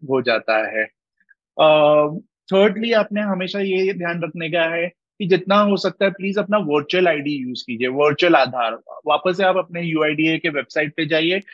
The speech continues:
वहाँ पे बोलिए, "डाउनलोड आधार कार्ड को डाउनलोड कीजिए with virtual आईडी।"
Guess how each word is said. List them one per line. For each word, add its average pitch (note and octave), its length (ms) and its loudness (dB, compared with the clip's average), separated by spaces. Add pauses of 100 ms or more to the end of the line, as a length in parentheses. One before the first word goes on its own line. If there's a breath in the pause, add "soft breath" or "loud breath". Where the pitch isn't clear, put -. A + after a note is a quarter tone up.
(200 loud breath)
वहाँ D#3 140 2
पे F3+ 160 0
बोलिए, F3 360 2
"डाउनलोड E3 580 0
आधार D#3 380 -4
कार्ड E3 300 -8
को F#3 80 -12
डाउनलोड D#3 480 -4
कीजिए F3+ 300 -2
with G3 260 0
virtual D#3+ 480 2
आईडी।" B2 320 -2